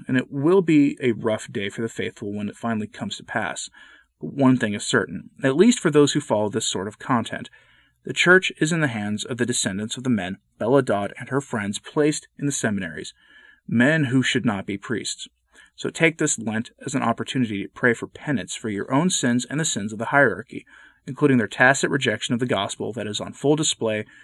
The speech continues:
whenever they climb the steps of the ancient ziggurats or speak about fraternity and other ideas that have no roots in, in the faith. These are perilous times, and they call for a faithful response from the laity.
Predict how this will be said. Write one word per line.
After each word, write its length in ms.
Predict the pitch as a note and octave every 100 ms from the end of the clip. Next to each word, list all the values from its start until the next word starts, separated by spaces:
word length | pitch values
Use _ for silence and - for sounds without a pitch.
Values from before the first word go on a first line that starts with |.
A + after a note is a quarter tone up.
| - _
whenever 280 | - A2+ A#2+
they 100 | B2+
climb 280 | - G#2 G#2+
the 60 | B2
steps 380 | - G#2+ -
of 180 | - B2
the 140 | A2 G#2+
ancient 300 | A#2+ - A#2+
ziggurats 640 | A#2 A2 G#2 G2 G#2 -
or 120 | A2+
speak 400 | - - - B2+
about 180 | A2 G#2
fraternity 640 | - - C3+ A#2+ G2+ G2+ _ _ _ -
and 80 |
other 220 | A#2+ E3 C3
ideas 460 | A#2 A#2+ G2+ F#2+
that 100 | G2
have 180 | A2+ G#2
no 120 | G2+
roots 400 | F#2+ G#2+ G2+ -
in, 260 | F#2+ - -
in 120 | B2+
the 80 | G2
faith. 380 | - - - _ _ _ _ _ _ A#2
These 340 | A#2+ B2+ - -
are 80 | B2
perilous 380 | A#2+ G2+ -
times, 340 | - E3 C3+ -
and 80 | -
they 80 |
call 300 | B2 - C3
for 160 | D3+ D#3+
a 40 |
faithful 380 | D3+ G2+ G2+ A#2+
response 460 | A2+ A#2+ - F2+ -
from 160 | A#2
the 80 | G#2+
laity. 440 | A#2 B2 G#2+ -